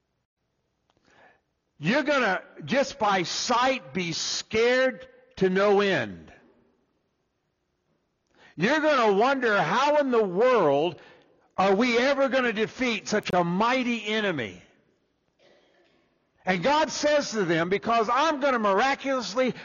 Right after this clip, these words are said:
provide you with the latest military equipment, I'm gonna give you cannons, I'm gonna give you machine guns,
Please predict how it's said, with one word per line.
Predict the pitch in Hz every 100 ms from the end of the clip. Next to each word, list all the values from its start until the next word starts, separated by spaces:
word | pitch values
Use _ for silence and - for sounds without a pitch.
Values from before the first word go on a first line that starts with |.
| -
provide | 226 170 233 262 254 165
you | 262 277
with | 220
the | 202
latest | 170 226 262 208
military | 156 180 254 262 - 254 240 190
equipment, | 165 214 269 269 277 - -
I'm | 226 262
gonna | 247 214
give | 185 175
you | 180
cannons, | - - 285 285 285 247 -
I'm | 226 262
gonna | 233 214
give | 175 180
you | 180
machine | 156 - 269 285 277
guns, | 277 269 233